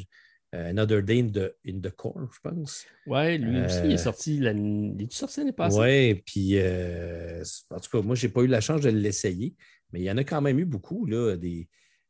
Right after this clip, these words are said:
Speaker 1: des, euh, des jeux de ce type-là. C'est un jeu de figurines. Euh, a gl-, c'est Another Glorious Day in the Corpse, euh,
Speaker 2: Exact.
Speaker 1: que ça s'appelle. Puis, euh, avec des figurines que tu dois monter toi-même.
Speaker 2: Ouais, on n'est plus là, hein ?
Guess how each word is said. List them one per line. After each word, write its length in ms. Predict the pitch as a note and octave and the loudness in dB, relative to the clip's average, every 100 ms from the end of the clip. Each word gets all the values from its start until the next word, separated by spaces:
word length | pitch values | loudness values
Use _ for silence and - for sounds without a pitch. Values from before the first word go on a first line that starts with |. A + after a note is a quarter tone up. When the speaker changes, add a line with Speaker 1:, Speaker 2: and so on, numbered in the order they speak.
| - | -18
Speaker 1:
des, 360 | F2+ F2 E2+ | -8 -6 -6
euh, 100 | E2+ | -8
des 200 | D#2+ F2 | -6 -6
jeux 200 | E2+ G#2+ | -2 -2
de 80 | A#2+ | 0
ce 140 | G2+ G#2 | -2 -4
type-là. 240 | A2 C#3+ | -4 -6
C'est 120 | C#3+ | 0
un 80 | G#2+ | 0
jeu 120 | G2 | 2
de 120 | B2 G2+ | 0 0
figurines. 840 | - A2 G#2+ G2+ G2 A2 B2 B2+ C3 _ _ _ _ | -2 -4 0 0 0 0 0 -2 -6 _ _ _ _
Euh, 120 | F#2 F#2 | -10 -6
a 40 | G#2+ | -8
gl-, 260 | G2+ - | -8 -8
c'est 220 | - B2+ | -4 -2
Another 360 | B2 C3+ C#3+ E3 | 0 0 2 0
Glorious 540 | C3+ E3 F#3 E3 A2 G#2 | 2 2 2 0 -2 -2
Day 180 | B2+ - | -2 -2
in 220 | G#2+ G#2+ | -8 -6
the 100 | F#2 | -8
Corpse, 600 | - - - - - - - _ _ _ _ - | -12 -18 -18 -14 -12 -12 -14 _ _ _ _ -8
euh, 40 | |
Speaker 2:
Exact. 220 | D#2+ F#2+ | -4 -4
Speaker 1:
que 60 | - | -4
ça 120 | F2+ | -4
s'appelle. 560 | F2+ F#2+ E2+ G2 G#2+ A#2 - _ _ - | -2 -2 2 4 6 4 -2 _ _ -20
Puis, 420 | - G2 F#2 F2+ | -8 -4 0 2
euh, 600 | F2 E2 E2 D#2+ D#2+ D#2+ | 2 0 -4 -8 -10 -8
avec 180 | E2+ F2+ | -6 -2
des 100 | G2 | 0
figurines 440 | A#2+ G#2 G2+ C3 | 0 2 4 2
que 80 | C3 | 0
tu 220 | - - - | -8 -8 0
dois 160 | G#2 | 0
monter 640 | G#2+ F#2+ A2 G2+ E2 - G2 - - - | 2 2 0 0 -4 -12 -12 -16 -20 -20
toi-même. 760 | - - D#2+ D#2+ D#2+ D2+ C#3+ C3 - | -16 -10 -8 -8 -8 -10 -12 -12 -2
Speaker 2:
Ouais, 360 | A2 A#2+ A2 - | 2 2 0 -6
on 100 | B2 | 0
n'est 100 | A#2 | 2
plus 160 | - - | 2 4
là, 180 | C#3+ D3+ | 4 2
hein ? 220 | G2+ C#3 | 0 -2